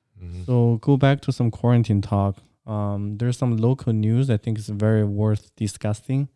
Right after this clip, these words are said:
Speaker 2: Uh, discussing. It's, uh, there's this, uh, salon owner.
Speaker 1: Mm-hmm.
Speaker 2: Uh, she got put into jail. Uh, apparently becoming such a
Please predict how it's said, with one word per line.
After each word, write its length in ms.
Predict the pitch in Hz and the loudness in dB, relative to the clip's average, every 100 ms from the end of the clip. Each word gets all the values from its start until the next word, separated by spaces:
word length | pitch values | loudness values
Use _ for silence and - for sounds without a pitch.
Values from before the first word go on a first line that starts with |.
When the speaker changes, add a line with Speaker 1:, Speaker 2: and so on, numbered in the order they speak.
| _ _ _ _ - | _ _ _ _ -2
Speaker 2:
Uh, 80 | 107 | 0
discussing. 640 | 107 - 110 110 139 139 | 0 0 0 2 -2 -2
It's, 240 | 120 - 113 | -8 -10 -10
uh, 300 | 107 107 101 - _ _ _ _ _ | -6 -6 -8 -14 _ _ _ _ _
there's 180 | 123 135 | 6 8
this, 260 | 143 135 135 | 8 6 6
uh, 280 | 123 104 - | 6 6 2
salon 640 | - 110 113 165 135 107 | 0 6 6 8 6 6
owner. 300 | 98 95 95 - _ _ - | 4 4 0 -6 _ _ -12
Speaker 1:
Mm-hmm. 300 | 98 87 95 92 _ _ | -8 -6 -6 -6 _ _
Speaker 2:
Uh, 200 | 110 107 | 2 4
she 180 | - 131 | 4 4
got 200 | 135 117 | 4 4
put 160 | - | 4
into 260 | 127 127 117 | 4 4 0
jail. 640 | 101 113 117 123 123 127 - _ | 4 6 8 8 8 6 0 _
Uh, 440 | - 104 101 101 98 101 _ _ _ _ _ _ | -2 2 2 2 0 -6 _ _ _ _ _ _
apparently 500 | - 107 - 120 120 | -10 -2 4 6 6
becoming 360 | 110 104 117 107 | 2 0 0 2
such 320 | 117 107 - | 0 0 2
a 260 | 107 101 | 2 2